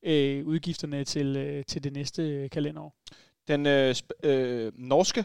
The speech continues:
Speaker 2: jeg vil lige kalde ham spanske, den norske sp-, sportsjournalist Peter Veland med kæmpe, kæmpe ekspertise for spansk fodbold,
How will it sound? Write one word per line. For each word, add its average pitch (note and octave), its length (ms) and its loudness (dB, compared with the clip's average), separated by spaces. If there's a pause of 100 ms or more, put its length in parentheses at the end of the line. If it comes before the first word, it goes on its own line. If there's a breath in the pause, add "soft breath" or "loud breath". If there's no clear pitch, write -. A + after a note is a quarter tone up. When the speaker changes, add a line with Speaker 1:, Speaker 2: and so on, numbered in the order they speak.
Speaker 2:
jeg C3+ 80 0
vil B2 60 0
lige D3+ 120 2
kalde B2+ 160 4
ham A2+ 80 -4
spanske, B2 340 0
den C3 260 -2
norske D3+ 380 0
sp-, - 580 -10
sportsjournalist C#3+ 920 0 (260)
Peter D3 180 4
Veland D#3 380 6
med C3+ 160 0 (100)
kæmpe, F#3 380 4 (280 soft breath)
kæmpe D#3+ 240 2
ekspertise C#3 580 -2 (140)
for F3 80 -6
spansk A#3+ 280 4
fodbold, B2+ 280 4